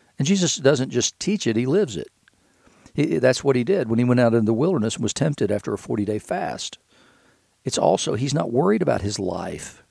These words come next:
here on earth. He, he, he constantly i-, is living a life of radical trust.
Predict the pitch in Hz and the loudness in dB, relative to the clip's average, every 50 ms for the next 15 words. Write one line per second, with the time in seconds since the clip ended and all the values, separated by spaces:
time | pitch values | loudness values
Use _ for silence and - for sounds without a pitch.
0 | _ _ _ _ _ _ - 120 110 104 98 92 95 90 87 90 - - - - | _ _ _ _ _ _ -2 0 2 2 0 -2 -4 -8 -10 -10 -12 -16 -20 -20
1 | - - _ - 403 - - - - - - - - 123 - - _ _ - - | -20 -12 _ -8 -6 -4 -6 -6 -4 -4 -6 -4 -6 -8 -8 -10 _ _ -8 0
2 | - 165 175 202 185 - - - 170 - - - 127 120 113 - 202 123 123 - | 4 6 6 6 4 2 -2 -6 -8 -8 -8 -6 -6 -6 -6 -4 -4 -4 -4 -2
3 | - 143 151 135 139 139 147 160 156 147 135 123 131 123 131 - 123 104 101 107 | -4 -6 -6 -4 -4 -4 -4 -4 -2 -4 -2 -2 0 -2 -2 -2 -4 -6 -6 -2
4 | 107 110 120 139 143 143 160 170 - 143 131 127 - - 147 139 127 131 123 - | 0 0 0 0 0 -2 -4 -2 0 2 0 0 0 -4 -4 -2 -2 -4 -4 -6
5 | - - - - - | -8 -8 -10 -12 -16